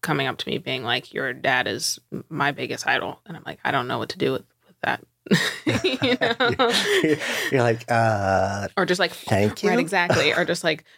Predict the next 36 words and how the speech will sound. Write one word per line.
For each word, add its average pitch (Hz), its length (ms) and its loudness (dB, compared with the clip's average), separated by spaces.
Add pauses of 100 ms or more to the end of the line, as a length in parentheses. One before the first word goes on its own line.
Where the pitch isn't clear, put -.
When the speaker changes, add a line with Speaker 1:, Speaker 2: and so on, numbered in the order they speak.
(120)
Speaker 1:
freaking 170 280 0
out 160 160 2
that 156 80 4
he's 156 120 2
helping 156 260 0
me 156 120 4
move 143 240 2
into 156 220 0
my 147 220 0
dorm 156 380 0
room, 139 200 -2
you - 40 -4 (160)
know? 151 140 2
Speaker 2:
Yeah. 151 60 2
Speaker 1:
And 151 100 0
it's - 140 -6
like, 151 200 -4
"What 156 300 -2
am 156 100 0
I 156 60 2
supposed 160 300 0
to 165 40 -12
do 156 140 2
with 156 120 2
this? - 300 -2
Am 147 120 -2
I 151 60 2
just - 160 -8
supposed - 260 -2
to 151 340 0 (760)
kind 147 280 0
of, 135 200 -2 (280)
am 156 140 0
I 151 100 2
supposed 160 400 -2
to - 140 0